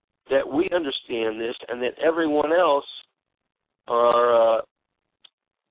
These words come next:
our representatives, understand this too, that we are not going to accept, uh,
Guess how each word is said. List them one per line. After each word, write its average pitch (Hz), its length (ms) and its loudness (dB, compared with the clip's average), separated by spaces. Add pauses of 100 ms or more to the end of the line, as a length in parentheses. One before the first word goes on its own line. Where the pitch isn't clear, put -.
(760)
our 123 200 2
representatives, 139 760 -2 (560)
understand 127 680 -2
this 123 120 -2 (180)
too, 160 240 0 (1000)
that 113 200 -4
we 127 180 -2
are 127 80 0
not 135 220 0
going 160 320 0
to 151 80 -6
accept, - 480 -4 (880)
uh, 131 120 -8